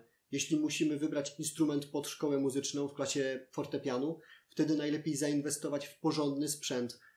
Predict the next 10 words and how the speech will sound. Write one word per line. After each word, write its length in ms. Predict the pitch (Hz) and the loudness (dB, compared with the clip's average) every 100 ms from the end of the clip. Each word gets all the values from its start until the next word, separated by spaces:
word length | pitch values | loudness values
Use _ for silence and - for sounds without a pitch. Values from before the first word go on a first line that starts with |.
| _ | _
ponieważ 360 | 143 139 139 139 | 0 2 0 -2
pozwoli 460 | - 135 147 147 | -4 -2 0 2
nam 200 | 147 143 | 2 0
to 120 | 139 139 | 0 0
nabrać 500 | 139 139 139 - - | 0 0 0 -2 -10
odpowiednich 640 | 165 147 143 143 143 - | -4 0 2 2 -2 -2
nawyków 680 | 143 147 147 139 165 175 - _ | 0 2 2 4 2 2 -8 _
i 100 | - | -4
techniki 440 | 151 139 160 - 139 | -4 0 -4 -4 -2
gry. 300 | 131 120 | 2 2